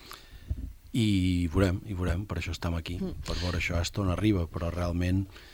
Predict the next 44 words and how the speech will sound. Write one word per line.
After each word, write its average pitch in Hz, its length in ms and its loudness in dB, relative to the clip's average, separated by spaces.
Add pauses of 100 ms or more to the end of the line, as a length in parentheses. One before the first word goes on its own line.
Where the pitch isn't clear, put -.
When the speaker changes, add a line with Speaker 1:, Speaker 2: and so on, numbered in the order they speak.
(260)
Speaker 1:
ja 90 140 0
fa 92 120 0
molts 90 260 0
anys, 90 280 0
pues, 98 320 0
que, 85 180 -4 (360)
que, - 100 -10 (260)
que - 100 -8
això, 76 220 -2
pues, 82 240 -6
s'està 80 260 -2
dant 85 240 0
i 90 200 0
ha - 20 -2
anat 85 220 0
a 90 40 -4
pitjor. 85 380 -4 (300)
Speaker 2:
Mm. 85 360 -6
Speaker 1:
És 85 120 -10
a 78 60 -8
dir, 78 140 -6
mentre 82 320 -4
hi 87 40 0
ha - 20 0
hagut 90 220 0
una 90 160 2
feina 90 480 2 (600)
i 110 100 -2
tots 104 200 2
treballàvem 101 420 4
i 92 40 0
tots 90 180 2
anàvem 87 260 2
bé 110 140 6
i 104 60 6
tot 92 180 -2
era 90 120 0
alegria 87 420 4
i 92 40 2
hi, 87 200 -4 (100)
hi, 85 60 -2 (100)
ha, 120 100 4
i 107 40 0
tot 95 180 -4